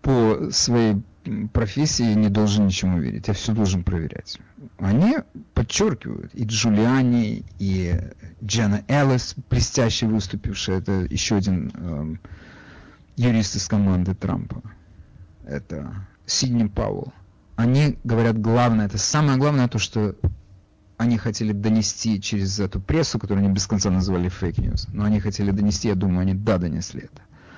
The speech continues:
что у них есть сотни и тысячи свидетелей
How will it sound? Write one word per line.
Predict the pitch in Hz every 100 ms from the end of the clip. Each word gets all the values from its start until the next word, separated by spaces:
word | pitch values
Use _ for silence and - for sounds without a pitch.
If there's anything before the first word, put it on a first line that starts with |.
| - - - _ -
что | - 117
у | 113
них | 117 120 -
есть | 117 107 -
сотни | - - - - 156 151 120 104 - - _
и | 120
тысячи | - - 135 - 110 - -
свидетелей | - 120 113 117 98 - - -